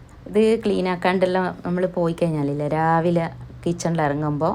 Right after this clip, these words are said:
ഒരുമാതിരി മടി വരും, നമുക്ക് തന്നെ ഒരു നെഗറ്റീവ് എനർജി പോലെ തോന്നും. അപ്പോൾ ഇങ്ങനെ വൃത്തിയാക്കിയിട്ട് പോയി കഴിഞ്ഞാൽ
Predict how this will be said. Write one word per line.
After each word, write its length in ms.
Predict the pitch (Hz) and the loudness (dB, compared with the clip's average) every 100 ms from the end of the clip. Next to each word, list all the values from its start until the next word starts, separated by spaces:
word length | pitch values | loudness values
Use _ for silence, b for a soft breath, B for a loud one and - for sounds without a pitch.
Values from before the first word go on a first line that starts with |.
| - - - - - - | -4 -16 -18 -20 -18 -12
ഒരുമാതിരി 600 | 147 151 151 170 170 165 147 | -6 -4 0 0 0 -2 -2
മടി 340 | 131 127 170 170 | -4 -2 0 2
വരും, 200 | 131 135 | 0 -2
നമുക്ക് 240 | 135 127 180 | -4 -4 -2
തന്നെ 180 | 190 190 | 0 0
ഒരു 120 | 180 175 - - - - - - - - 156 | 0 -4 -10 -20 -20 -20 -20 -20 -20 -10 -6
നെഗറ്റീവ് 480 | 151 151 - 165 156 | -4 -4 -4 -2 0
എനർജി 300 | 143 131 143 | -2 -2 -4
പോലെ 180 | 139 135 127 | -2 -2 -2
തോന്നും. 280 | 127 123 127 - | -4 -4 -8 -8
അപ്പോൾ 200 | 147 156 160 B B B B B - | -6 -6 -6 B B B B B -6
ഇങ്ങനെ 200 | 175 175 165 156 | 0 2 2 0
വൃത്തിയാക്കിയിട്ട് 560 | 151 - 160 156 160 156 | -4 -2 -2 -2 -6 -2
പോയി 120 | 151 143 | -2 -2
കഴിഞ്ഞാൽ 280 | 151 143 | -2 -2